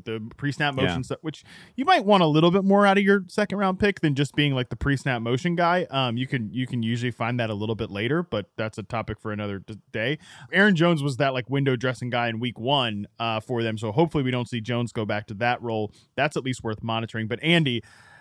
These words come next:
Speaker 1: the Packers threw to Randall Cobb in the year twenty twenty-two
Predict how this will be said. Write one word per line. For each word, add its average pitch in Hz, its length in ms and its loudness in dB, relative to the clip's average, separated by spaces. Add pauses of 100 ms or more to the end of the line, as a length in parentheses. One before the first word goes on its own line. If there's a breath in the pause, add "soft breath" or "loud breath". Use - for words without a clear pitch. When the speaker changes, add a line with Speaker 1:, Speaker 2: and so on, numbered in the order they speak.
(800 soft breath)
Speaker 1:
the 147 120 0
Packers 180 720 0
threw 147 200 2
to - 120 -6
Randall 131 320 2
Cobb 107 440 -2 (500)
in 127 120 0
the 123 80 2
year 127 220 4
twenty 127 320 -2
twenty-two 113 640 2